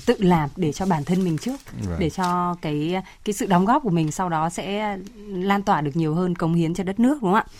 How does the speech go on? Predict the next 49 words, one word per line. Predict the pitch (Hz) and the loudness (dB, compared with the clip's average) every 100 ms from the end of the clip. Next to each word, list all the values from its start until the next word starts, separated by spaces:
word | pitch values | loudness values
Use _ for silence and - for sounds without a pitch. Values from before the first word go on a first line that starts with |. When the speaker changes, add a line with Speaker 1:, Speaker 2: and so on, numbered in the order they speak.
| - - - - | -18 -18 -14 0
Speaker 1:
Vâng, | 196 190 | 4 4
và | 175 175 | 4 4
một | 170 175 175 - | 6 6 4 0
trong | 214 208 | 0 2
những | 208 214 | 2 2
cái | 240 | 2
hoạt | 180 | 2
động | 190 175 | 2 0
của | 160 | -2
thanh | 202 202 | 0 2
niên | 196 | 2
Việt | 180 | 2
Nam | 175 190 185 | 4 4 4
mà | 165 | 2
để | 160 143 | 2 0
lại | 147 113 | 0 0
ấn | 160 | 2
tượng | 170 247 165 | 2 4 8
nhất | 240 320 | 8 6
trong | 240 196 | 2 4
lòng | 165 160 | 2 2
người | 151 | 0
dân | 185 180 | 2 2
và | 151 | 0
bạn | 143 156 | 0 -2
bè | 151 | -2
quốc | - 214 | -4 0
tế, | 170 156 175 294 - - - | 4 6 6 2 -2 -16 -8
và | 165 | -4
khi | 151 294 277 | 0 4 6
mà | 202 | 6
nhắc | 262 247 | 4 2
đến | 202 226 277 254 | 2 2 0 0
thanh | 233 226 | 2 2
niên | 226 208 | 2 0
thì, | 190 156 | -2 -2
ờ, | 151 147 - | -2 -4 -10
có | - | -6
lẽ | 202 254 | -6 -4
là | 226 | -4
đó | 170 180 | -4 -6
là | 233 | -6
cái | 208 | -8
hoạt | 214 160 | -8 -6
động | 165 | -4
tình | 175 165 160 | 0 0 4
nguyện | 180 - | 2 2
ạ. | 147 - - - - - | -10 -12 -20 -20 -20 -8
Và | 180 170 | 0 2